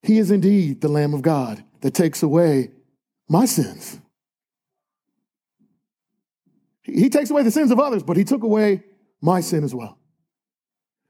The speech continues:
So if that's true of you, what keeps you from telling others or testifying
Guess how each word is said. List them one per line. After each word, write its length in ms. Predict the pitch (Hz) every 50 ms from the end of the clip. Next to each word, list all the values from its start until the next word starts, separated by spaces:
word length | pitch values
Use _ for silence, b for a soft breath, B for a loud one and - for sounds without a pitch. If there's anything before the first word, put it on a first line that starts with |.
| _ _
So 140 | - - 202
if 80 | 170
that's 240 | - 247 247 - -
true 260 | - - 226 233 214
of 80 | 185 147
you, 100 | 170 156
what 180 | 147 196 190 -
keeps 280 | - 220 214 214 214
you 80 | 208 190
from 160 | - 190 165
telling 380 | - - 175 170 165 160 160 -
others 340 | 160 165 165 143 147 135 156
or 60 | 143
testifying 1040 | - - - 233 233 208 - - 220 160 - 165 151 143 131 120 113 107 107 -